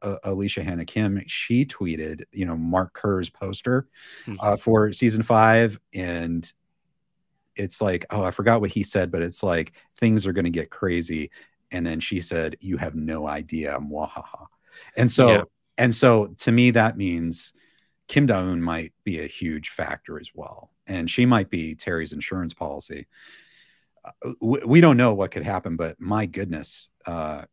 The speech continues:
Speaker 1: you know, if she's related to Kim Sun Young and she's a master herself, uh, that could really help even the score against Daniel and Chozen.
Speaker 2: I think so. Absolutely. I have her on notification, so I will see everything that she tweets out.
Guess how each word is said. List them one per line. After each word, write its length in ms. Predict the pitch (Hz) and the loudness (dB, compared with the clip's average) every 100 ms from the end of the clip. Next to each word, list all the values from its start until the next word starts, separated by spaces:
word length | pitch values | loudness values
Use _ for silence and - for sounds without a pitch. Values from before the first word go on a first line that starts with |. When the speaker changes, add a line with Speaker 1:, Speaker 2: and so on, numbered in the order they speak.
| _ _ - | _ _ -6
Speaker 1:
you 120 | 95 | -4
know, 120 | 82 | -4
if 220 | 78 85 | -6 -10
she's 480 | - 127 113 - - | -4 0 0 -2 -8
related 380 | 95 104 95 90 | -4 -2 -2 -2
to 60 | - | -8
Kim 180 | - 98 | -8 -8
Sun 220 | - 87 | -6 -6
Young 240 | 85 85 85 | -4 -4 -6
and 80 | 76 | -6
she's 200 | 95 85 | -8 -8
a 40 | |
master 380 | 78 82 - 82 | -8 -8 -10 -12
herself, 640 | 80 73 - 78 76 - _ | -12 -12 -8 -8 -8 -14 _
uh, 320 | 82 76 73 - _ _ _ - | -10 -8 -10 -12 _ _ _ 0
that 240 | 95 95 | 0 2
could 300 | - 95 78 _ _ | 0 0 0 _ _
really 280 | - 92 90 | -6 -4 -2
help 200 | 80 87 | -4 -6
even 240 | 90 82 80 | -8 -6 -8
the 80 | |
score 440 | 78 - 85 82 78 | -8 -8 -2 -2 -2
against 400 | 76 78 78 - | -6 -8 -10 -8
Daniel 320 | 80 78 78 | -8 -8 -10
and 80 | 71 | -10
Chozen. 420 | - 82 73 69 _ _ _ _ _ _ - | -10 -10 -12 -18 _ _ _ _ _ _ -10
Speaker 2:
I 160 | 143 | -10
think 260 | - 107 107 | -6 -6 -6
so. 380 | - 127 113 101 | -2 -2 -2 -4
Absolutely. 880 | 98 101 - 95 104 110 107 95 98 | -4 -6 -4 -2 -2 -2 -2 2 4
I 160 | 101 | 4
have 260 | 107 120 117 | 4 0 2
her 80 | 117 | 0
on 120 | 101 | 0
notification, 680 | 98 95 - - 90 - 82 | -2 -4 -8 -4 -4 -4 -6
so 220 | - 90 | -2 0
I 60 | |
will 120 | 92 92 | 0 -4
see 220 | - 92 | -6 -2
everything 440 | - 98 95 95 90 | 0 0 -2 -4 -6
that 120 | 87 | -8
she 140 | - | -10
tweets 340 | 82 95 80 90 | -10 -10 -8 -6
out. 300 | 80 80 | -6 -6